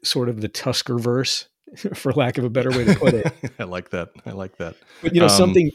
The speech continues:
Speaker 1: something that could be
Speaker 2: yeah.
Speaker 1: produced in, you know, basically in one year or,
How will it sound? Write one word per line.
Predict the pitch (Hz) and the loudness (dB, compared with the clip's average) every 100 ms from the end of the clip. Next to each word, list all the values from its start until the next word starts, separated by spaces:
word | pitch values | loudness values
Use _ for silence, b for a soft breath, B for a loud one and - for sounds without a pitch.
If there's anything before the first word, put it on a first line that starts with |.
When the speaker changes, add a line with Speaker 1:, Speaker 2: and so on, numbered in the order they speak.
| _ | _
Speaker 1:
something | - 185 180 | -4 2 4
that | 160 151 | 4 2
could | 160 | 0
be | 131 | 2
Speaker 2:
yeah. | 98 | 4
Speaker 1:
produced | 92 131 131 123 - | 4 4 2 0 -2
in, | 143 139 127 123 - | 0 0 0 -2 -2
you | 147 | 2
know, | 127 127 | 2 2
basically | 139 139 - - 131 | 2 4 2 2 2
in | 123 131 123 113 | 4 2 0 -2
one | - 113 135 131 | -4 0 2 2
year | 127 107 101 95 - | 0 0 -2 -6 0
or, | 127 120 113 107 107 | 2 4 2 0 -2